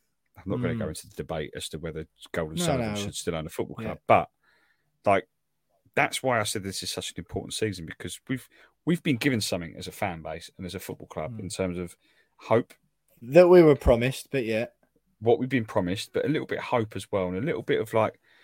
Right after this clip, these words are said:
Speaker 1: this, this could be a long-term thing for West Ham. You know, we've, we've built
Speaker 2: Mm.
Speaker 1: foundations now to be able to move on and, and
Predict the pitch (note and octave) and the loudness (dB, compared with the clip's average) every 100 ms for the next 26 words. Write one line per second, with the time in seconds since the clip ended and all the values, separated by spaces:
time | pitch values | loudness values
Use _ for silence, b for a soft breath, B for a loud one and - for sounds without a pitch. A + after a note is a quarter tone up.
0 | b b b - D#3 - - _ _ _ | b b b -4 -2 0 -4 _ _ _
1 | _ _ _ _ _ _ _ _ _ _ | _ _ _ _ _ _ _ _ _ _
2 | _ _ - E3 - - E3+ - C3+ A#2 | _ _ -6 -4 -4 0 -2 2 2 2
3 | E2+ F2 G#2 G#2 G2 G#2+ G2 - D3+ - | -2 -2 -2 -2 -4 -6 -6 -8 -10 -10
4 | - F#2 - E2+ - - G2 G2+ B2+ A2+ | -12 -12 -10 -12 -14 -14 -12 -8 -10 -8
5 | D3+ A#2+ D3+ C#3+ A2+ G#2 A2+ G#2 G#2 G2 | -8 -2 2 2 0 -2 -2 0 -2 -4
6 | - E2 - D#2+ F2+ - - F#2 E2+ G2+ | -10 -14 -12 -12 -12 -12 -8 -6 -6 -6
7 | F#2 F2+ F2+ F2 E2 - F2 F2 | -8 -6 -6 -6 -10 -12 -12 -12